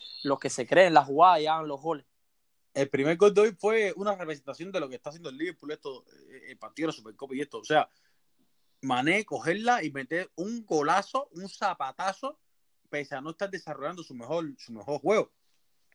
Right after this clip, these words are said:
Speaker 1: Claro, claro, eso se ve reflejado en lo que está pasando con el Liverpool. Yo espero que en enero ellos salgan a buscar ese jugador,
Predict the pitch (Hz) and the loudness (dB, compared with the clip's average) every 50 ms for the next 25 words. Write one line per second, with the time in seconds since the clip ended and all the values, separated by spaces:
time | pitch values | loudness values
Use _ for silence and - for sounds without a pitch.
0 | _ _ _ _ _ _ _ _ _ - 185 185 202 226 202 190 185 190 208 240 | _ _ _ _ _ _ _ _ _ 0 2 2 2 2 0 2 2 4 4 4
1 | 240 202 165 175 - - 190 - - 190 185 185 196 196 202 185 - 185 170 175 | 2 -2 -2 -2 -4 -6 -10 -6 -4 -2 0 0 0 -2 -2 -6 -4 -2 2 4
2 | 175 190 202 214 202 190 180 165 165 - 180 180 180 165 - 180 185 185 180 165 | 4 4 4 2 -2 -6 -8 -8 -4 -4 -2 -2 -2 -4 -4 -8 -10 -10 -16 -18
3 | 160 151 147 143 143 165 175 175 160 139 _ 143 - _ _ _ _ _ _ - | -14 -12 -10 -8 -4 -2 -2 -2 -2 -6 _ -20 -20 _ _ _ _ _ _ -6
4 | 143 170 214 226 - - 240 247 233 214 185 190 180 175 170 175 196 196 185 175 | 0 2 2 2 4 6 8 8 8 8 6 2 -2 -2 -2 0 2 2 2 2
5 | 175 180 180 170 165 - - 175 175 165 160 156 151 143 139 135 - 165 165 160 | 2 2 0 0 -4 2 0 0 0 0 -4 -2 0 0 -2 0 -2 -2 -2 -2
6 | 151 - - 143 135 135 131 135 131 135 143 147 147 139 | -4 -8 -10 -10 -10 -6 -4 -2 -2 0 0 -2 -2 -4